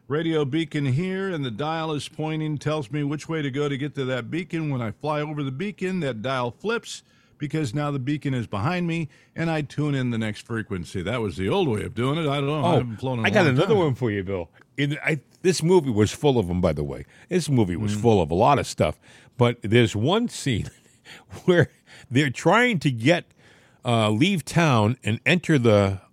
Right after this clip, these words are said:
Speaker 2: the highway, you know, and they're, so they're on an exit, exit ramp, and they pull up to the exit ramp and they notice that it's jam-packed with cars, right? Oh, my goodness.
Speaker 1: Mm-hmm.
Speaker 2: So what's going on here? So Julia Roberts says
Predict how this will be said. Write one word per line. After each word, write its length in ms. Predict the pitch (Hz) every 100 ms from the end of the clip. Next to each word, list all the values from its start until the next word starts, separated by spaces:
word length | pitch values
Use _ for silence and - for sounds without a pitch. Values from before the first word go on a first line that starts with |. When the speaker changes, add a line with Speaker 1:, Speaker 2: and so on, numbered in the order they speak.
| _
Speaker 2:
the 120 | 110
highway, 540 | - 170 196 131 90 64
you 100 | 85
know, 260 | 101 120 139 -
and 100 | 110
they're, 120 | 117
so 140 | - 135
they're 180 | 117 135
on 140 | 139
an 100 | 120
exit, 300 | 175 - 156 -
exit 300 | 170 - 160
ramp, 340 | 95 92 107 - - - - - _ -
and 120 | 127
they 60 | 135
pull 280 | - 233 240
up 100 | 175
to 100 | 156
the 220 | 131 127
exit 300 | 196 - 151
ramp 340 | 110 101 113 139
and 120 | 135
they 40 |
notice 220 | 165 175 -
that 100 | 131
it's 180 | 107 -
jam-packed 880 | - 170 208 196 156 160 135 120
with 180 | 123 131
cars, 640 | - 196 208 123 73 - - _ -
right? 300 | 120 180 156 _
Oh, 160 | - 175
my 180 | 135 123
goodness. 380 | - 180 117 117
Speaker 1:
Mm-hmm. 80 |
Speaker 2:
So 180 | 131 101 - - - _ _
what's 200 | 165 196
going 240 | 190 180 175
on 200 | 202 180
here? 220 | 127 107
So 240 | - 113
Julia 360 | 98 143 143 120
Roberts 340 | 117 117 113 -
says 220 | 107